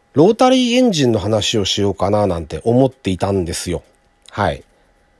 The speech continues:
まあ、これも需要があるかどうかは別として、あの、<laughs> そういうのは関係ないんで、あんまり。あの、まあ、多少ね、でもね、反響もいただいたりしたんで、あの、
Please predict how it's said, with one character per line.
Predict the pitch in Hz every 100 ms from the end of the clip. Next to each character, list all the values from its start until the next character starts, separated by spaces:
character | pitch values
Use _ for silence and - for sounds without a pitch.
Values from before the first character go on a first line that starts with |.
| _ -
ま |
あ、 |
こ | 123
れ | 160
も | 185 143
需 | 147 185
要 | 208 208
が | 196
あ | 202
る |
か | 190 120
ど | 117
う | 113
か | 101
は | 92
別 | 107 -
と | 113
し | -
て、 | 110 92 _ _ - -
あ | 117
の、 | 127
<laughs> | -
そ | - 269 151 - 165 - - 202 190 -
う | 269
い |
う |
の | 208
は |
関 | - 180 196
係 | 196
な | 190
い | 160
ん | 101
で、 | 107
あ | 95
ん | 98
ま | 95
り。 | 95 - -
あ | 101
の、 | 95 90 85 - _
ま | 185 175
あ、 |
多 | - 294
少 | 359
ね、 | 339 311
で | 254
も |
ね、 | 185
反 | 151 185
響 | 180 180
も | 175
い |
た | 175
だ | 180
い |
た | 170
り | 131
し |
た | 131
ん | 117
で、 | 90 -
あ | 123
の、 | 117 113